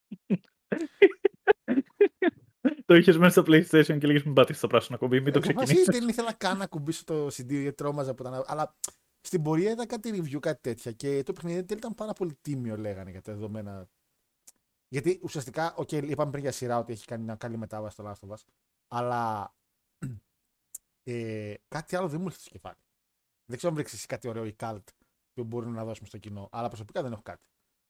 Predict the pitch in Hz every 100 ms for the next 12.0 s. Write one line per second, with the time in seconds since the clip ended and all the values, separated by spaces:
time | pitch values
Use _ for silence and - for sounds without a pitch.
0 | _ _ _ 139 143 - 156 135 120 113
1 | 110 123 120 151 131 - 127 120 123 120
2 | - - 127 123 120 143 147 131 139 127
3 | 135 147 _ _ _ - - 117 - -
4 | 139 139 127 117 120 117 - 123 123 -
5 | 127 123 139 143 135 135 139 139 143 127
6 | 123 135 143 123 120 120 117 117 147 147
7 | 143 131 - 123 110 139 139 117 - 117
8 | 117 113 117 123 113 107 107 117 117 110
9 | 131 110 127 139 135 135 - 123 117 113
10 | 110 - - 127 131 131 135 - 143 165
11 | - - _ 147 143 127 135 147 120